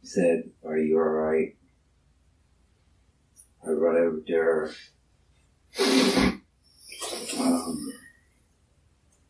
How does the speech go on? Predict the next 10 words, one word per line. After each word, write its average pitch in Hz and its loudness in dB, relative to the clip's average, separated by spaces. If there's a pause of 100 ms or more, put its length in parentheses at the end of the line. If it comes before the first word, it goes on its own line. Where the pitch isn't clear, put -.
(2500)
and 98 -2 (800)
she 95 -4 (1700)
just - 4 (580)
moaned 90 2
a 80 -2
little 80 2
bit. 80 -2
Um, 76 -12 (2750)
and 87 -2
then 95 0